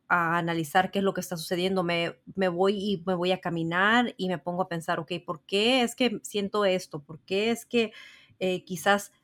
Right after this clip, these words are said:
siento celos de la relación que tiene él con sus hijos?". A veces encuentro las respuestas, muy dentro de mí encuentro mis propias respuestas y, ah, creo que es muy importante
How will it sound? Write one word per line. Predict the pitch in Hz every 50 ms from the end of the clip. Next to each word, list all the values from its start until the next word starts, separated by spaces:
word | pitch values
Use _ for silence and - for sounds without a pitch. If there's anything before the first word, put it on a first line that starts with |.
| _ _
siento | _ - - 240 233 208 214 240 220
celos | - - 240 220 226 220 220 214
de | 196 220
la | 196 190
relación | 180 180 185 185 185 185 - 220 208 214
que | - 208
tiene | 202 - 190 196 196 196 196 196 196 196 202
él | 208 202 -
con | - 214 214
sus | - 185 170 -
hijos?". | 214 196 - - - - - - - _ _ - _ _
A | - 208 220
veces | 220 233 233 - 302 302 302
encuentro | 302 269 247 - 254 240 - 254
las | 262 247 226
respuestas, | 220 208 - _ - 254 262 262 - 202 185 180 - _ _
muy | 202 208 240 269
dentro | 277 269 254 240 254 262
de | 240 220
mí | 196 214 220
encuentro | 226 220 - 214 202 202 220 202
mis | 190 180 175 -
propias | - 180 180 - 185 180 175
respuestas | 170 151 - _ - 156 - 165 160 -
y, | 165 156 _ _
ah, | - - 175 175 _ _
creo | - 202 214 208
que | - 240
es | 226 - -
muy | 196 196 202 220 226
importante | 226 220 214 - 185 165 - 185 185 190 190 - - 233 240 240